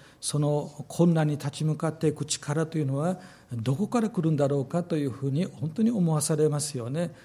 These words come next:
本人だけの力だったらですね、とっくの昔に疲れてるはずなんですよ。しかし、疲れてるだろうなと思うのに、その人はですね、状況を変えていくために、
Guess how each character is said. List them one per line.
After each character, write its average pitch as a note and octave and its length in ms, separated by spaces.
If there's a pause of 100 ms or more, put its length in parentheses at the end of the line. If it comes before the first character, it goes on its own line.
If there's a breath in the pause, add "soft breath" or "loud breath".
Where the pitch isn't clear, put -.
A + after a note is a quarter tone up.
(360 loud breath)
本 A#3 380
人 F#3 200
だ D#3+ 140
け D#3+ 140
の D#3+ 100
力 F#3+ 380
だ F3+ 100
っ - 20
た D3+ 160
ら C3+ 100
で B2 120
す A#2 140
ね、 B2+ 140
と - 120
っ E3+ 40
く - 160
の G#3+ 100
昔 G3+ 340
に G3+ 120
疲 - 240
れ D3+ 60
て E3 140
る D3 60
は C3+ 100
ず C3+ 120
な C3 100
ん B2 80
で A2+ 100
す - 180
よ。 A#2+ 100 (500 loud breath)
し - 120
か G3 140
し、 F#3 420
疲 - 240
れ F#3 80
て E3+ 140
る D#3+ 60 (100)
だ D3+ 100
ろ E3 180
う E3 40
な G#3 220
と A3+ 160
思 G3+ 240
う G#3+ 80
の F#3+ 180
に、 A#3 240 (240 loud breath)
そ - 240
の D#3+ 100
人 D#3+ 240
は C3+ 100
で A#2+ 100
す C3+ 120
ね、 C3 120
状 D3 260
況 D#3 200
を C#3+ 40
変 D3+ 240
え D3+ 40
て D3+ 120
い D3 40
く D3+ 100
た D3+ 140
め C3+ 120
に、 G3 240